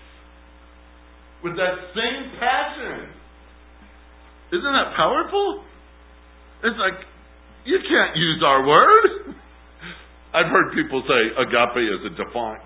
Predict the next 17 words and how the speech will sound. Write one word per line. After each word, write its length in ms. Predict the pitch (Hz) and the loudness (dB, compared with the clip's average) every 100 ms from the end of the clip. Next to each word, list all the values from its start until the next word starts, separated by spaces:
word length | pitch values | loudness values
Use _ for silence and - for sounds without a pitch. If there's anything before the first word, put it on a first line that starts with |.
| 107 | -10
divine 400 | 104 110 113 101 | -4 -2 -2 -4
word. 240 | 95 87 82 | -4 -6 -8
It's 160 | - | -14
reserved 560 | 95 104 113 120 98 104 | -16 -12 -4 -2 -2 -4
only 240 | 104 104 | -6 -6
for 80 | 101 | -8
God. 320 | 90 117 107 - - - - - - - | -4 -2 -2 -6 -20 -20 -20 -20 -20 -6
Till 160 | - 180 | 2 2
you 80 | 180 | 4
get 160 | 185 | 2
to 120 | 160 175 | 2 2
this 200 | 220 180 | 2 4
verse. 340 | 165 156 165 - | 4 4 2 -4
<laughs> 80 | - - - - - - - - - | -14 -16 -20 -20 -20 -20 -20 -20 -16
And 320 | - 123 131 135 | -2 2 2 2
that's 320 | 175 220 220 | 2 0 -4
not 480 | 190 247 220 - | 2 4 4 2